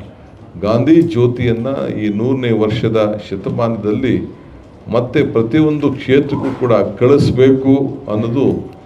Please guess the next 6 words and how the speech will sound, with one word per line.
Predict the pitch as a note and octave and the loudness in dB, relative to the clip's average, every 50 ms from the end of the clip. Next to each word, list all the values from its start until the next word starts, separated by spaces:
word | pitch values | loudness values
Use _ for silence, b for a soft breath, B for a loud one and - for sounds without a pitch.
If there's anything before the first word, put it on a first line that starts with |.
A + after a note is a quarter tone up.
| B B B B B - - F#2 | B B B B B -18 -12 -6
ನಮ್ಮ, | F#2 G#2 A2 A2 A2+ A#2 | -2 0 0 0 2 2
ಆ, | A#2 A#2+ A#2+ B2 B2 B2+ B2+ - - - - - - - - - - - - - - G#2 A2 G#2+ | 2 2 2 2 0 -2 -4 -10 -14 -16 -20 -20 -20 -20 -20 -20 -20 -20 -20 -14 -8 -4 -2 -2
ಜಿ | G2+ F2+ F#2+ A#2 | -2 -2 -2 -4
ಸಿ | A2 A#2 C3+ C#3 | -2 -2 -2 -4
ಚಂದ್ರಶೇಖರ್ | B2+ - A2 A2 G#2+ A2 A#2+ A#2 - B2 A#2 A2 A#2 A#2 G#2+ | -2 0 0 0 0 0 -4 -4 -4 -4 -4 -4 -2 -2 0
ಅವರ | G#2+ G#2+ G#2 G2+ G#2 G2+ G2+ | 0 0 0 0 0 0 -2